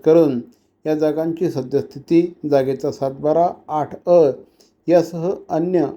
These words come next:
अनुषंगिक कागदपत्र तयार करून त्याची माहिती परिवहन आयुक्त कार्यालयात सादर करावी. जिथे अतिक्रमण झालं आहे ते दूर करण्यासाठी कायदेशीर प्रयत्न करावेत, अशा सूचना देखील तयार करण्यात आल्या आहेत.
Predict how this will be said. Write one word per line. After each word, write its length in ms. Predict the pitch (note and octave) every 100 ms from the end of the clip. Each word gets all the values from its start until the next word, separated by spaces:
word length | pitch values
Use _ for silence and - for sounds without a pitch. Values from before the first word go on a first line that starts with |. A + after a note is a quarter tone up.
| -
अनुषंगिक 600 | E3 E3+ E3 G3 F#3+ F#3 F#3
कागदपत्र 580 | D3+ C#3+ D3 - C#3+ D#3 D#3
तयार 220 | C#3 C3
करून 420 | A#2+ C#3+ D3 B2+ A#2 _ _ _ -
त्याची 220 | C#3 E3
माहिती 440 | D#3 C#3+ D3+ F#3 F3+
परिवहन 760 | - D3 D#3 E3+ F3+ E3+ G3+ -
आयुक्त 360 | C#3+ C#3+ C#3+ E3+ D#3+
कार्यालयात 420 | C#3+ C3+ C3+ C#3
सादर 360 | C#3 B2 B2 B2
करावी. 420 | B2+ C3 C#3 D#3+ F3 - _ _ _ D#3
जिथे 300 | E3 F3+ G3
अतिक्रमण 600 | D3 C#3+ F3 F3+ D#3+ D3+
झालं 240 | B2 C3+ C#3+
आहे 300 | C#3 C#3 F3
ते 200 | - D#3
दूर 420 | B2+ D3+ G#3 G#3
करण्यासाठी 600 | F3+ D3 C#3+ C#3 C#3 D#3
कायदेशीर 600 | D#3 C3+ B2+ C3 D3 D3
प्रयत्न 420 | - C#3 - F3
करावेत, 480 | E3 D#3+ D3+ D3 B2+ B2 _ _ _ _ -
अशा 240 | D3 D#3+
सूचना 420 | D3+ D3+ F#3 F3
देखील 680 | E3 D3+ D3 C3 A#2+ - -
तयार 220 | C#3+ D#3
करण्यात 460 | D#3+ C3+ B2+ B2 B2
आल्या 220 | A#2+ B2+
आहेत. 320 | B2 C3 B2+